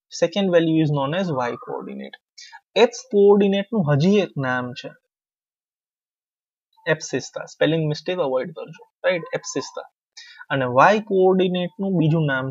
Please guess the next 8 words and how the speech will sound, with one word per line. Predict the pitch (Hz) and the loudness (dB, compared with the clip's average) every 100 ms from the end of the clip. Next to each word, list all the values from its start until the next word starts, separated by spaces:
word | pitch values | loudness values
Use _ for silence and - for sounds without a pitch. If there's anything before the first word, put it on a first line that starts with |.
| - | -6
છે | 196 - - 143 | -8 -8 0 2
ઓર્ડિનેટ. | 139 131 127 127 - - _ _ _ _ _ _ _ _ _ _ _ _ _ _ _ _ _ _ _ _ _ | 2 -2 -4 -14 -18 -20 _ _ _ _ _ _ _ _ _ _ _ _ _ _ _ _ _ _ _ _ _
પાછું | 143 147 170 170 | -4 -2 -2 -2
repeat | 180 175 | -2 -2
કરું | 185 180 - | 0 0 -2
છું, | - - - _ _ - | -12 -18 -20 _ _ -2
P | 175 185 | 2 4
ની | 185 | 4